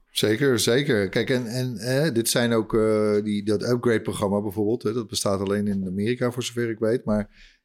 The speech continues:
ja, dat is ook omdat in Amerika, men is gewoon, eh, men is gewend aan leningen.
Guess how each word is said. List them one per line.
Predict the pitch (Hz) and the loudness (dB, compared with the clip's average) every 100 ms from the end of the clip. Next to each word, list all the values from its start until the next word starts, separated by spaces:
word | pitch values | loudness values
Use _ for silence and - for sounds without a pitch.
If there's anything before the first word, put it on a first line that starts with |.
| - | -6
ja, | 101 | -2
dat | 104 120 | 0 0
is | 127 131 | 0 0
ook | 139 151 151 | 0 2 0
omdat | 120 123 | 0 0
in | 123 | 0
Amerika, | 123 143 143 - 113 120 - - | 0 0 0 0 0 0 -6 -10
men | 123 131 123 | -6 -6 -4
is | 131 127 | -2 -2
gewoon, | - 120 117 117 - _ _ _ | 0 -2 -2 -6 -16 _ _ _
eh, | - - 98 85 | -16 -10 -10 -6
men | 127 | -2
is | 131 - | 0 0
gewend | 117 135 139 | 0 0 0
aan | 120 | 0
leningen. | 117 165 147 98 - | 0 0 0 -2 -6